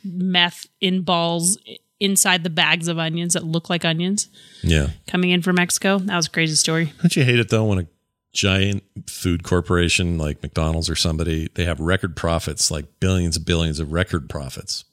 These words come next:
Speaker 2: Never
Speaker 1: Mm-hmm.
Speaker 2: done better during the pandemic than they did.
Speaker 1: Mm-hmm.
Speaker 2: Pizza places, too. But they're raising their prices anyway because of inflated food prices due to shortages and things. I think that's kind of broken.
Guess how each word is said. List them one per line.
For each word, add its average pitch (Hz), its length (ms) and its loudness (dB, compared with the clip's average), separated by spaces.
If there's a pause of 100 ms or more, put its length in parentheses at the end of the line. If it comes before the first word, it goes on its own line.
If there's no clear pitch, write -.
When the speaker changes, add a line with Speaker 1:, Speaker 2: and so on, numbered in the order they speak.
Speaker 2:
Never 92 240 2
Speaker 1:
Mm-hmm. 85 140 -10
Speaker 2:
done 85 240 0
better 85 240 0
during 76 240 -4
the 69 60 -8
pandemic 71 460 -4
than 69 120 -6
they 67 120 -4
did. 64 160 -6 (240)
Speaker 1:
Mm-hmm. 214 300 2
Speaker 2:
Pizza - 240 4
places, - 360 2
too. 76 200 0 (540)
But 90 120 -2
they're 98 100 4
raising 90 280 4
their 85 100 0
prices 82 420 0
anyway 82 320 2
because 82 300 -2
of - 160 -6 (140)
inflated 80 560 -2
food 87 240 -2
prices 87 420 0
due 80 140 0
to 76 80 0
shortages 85 440 0
and 92 120 0
things. 98 260 0 (1400)
I - 80 -6
think - 280 0
that's 220 220 2
kind 170 240 4
of 175 140 0
broken. 101 460 2